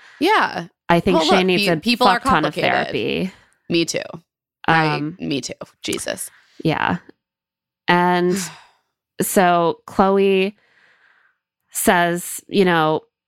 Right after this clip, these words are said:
Speaker 2: "I have addressed what happened with Mitchell. It was a really hard decision, the hardest one I've ever made in my life." She is only, like, twenty-three. And she's like, I've addressed it with you multiple times. I don't wanna spend the rest of my life, like,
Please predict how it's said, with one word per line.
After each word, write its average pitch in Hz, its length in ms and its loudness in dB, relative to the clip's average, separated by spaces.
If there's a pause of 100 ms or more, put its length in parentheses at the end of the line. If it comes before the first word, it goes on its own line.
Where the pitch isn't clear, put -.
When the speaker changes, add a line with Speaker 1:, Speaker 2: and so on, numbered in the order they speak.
(120)
Speaker 2:
"I 165 120 4
have 175 140 0
addressed 170 520 0
what 214 160 0
happened 226 340 -2
with 233 160 -4
Mitchell. 220 720 -2
It 170 100 2
was 160 220 0
a 160 80 -2
really 156 240 2
hard 165 300 0
decision, 170 720 -2
the 156 60 -2
hardest 151 360 -2
one 160 140 0
I've 160 140 -4
ever 151 240 -4
made 151 240 -4
in 151 80 -8
my 147 140 -6
life." 156 340 0
She - 180 -6
is 147 180 -2
only, 147 320 -4
like, 147 200 -6
twenty-three. 147 720 -4 (560)
And 160 380 2
she's 165 320 -2
like, 165 320 0 (100)
I've 185 220 2
addressed 180 460 -2
it 151 320 0 (180)
with 160 220 -2
you 196 580 2
multiple 175 460 0
times. 156 600 -2
I 202 100 -2
don't 160 180 0
wanna 165 320 -2
spend 156 260 -4
the 151 40 -4
rest 151 220 -4
of 160 120 -6
my 156 160 -4
life, 143 180 -2
like, 151 140 -6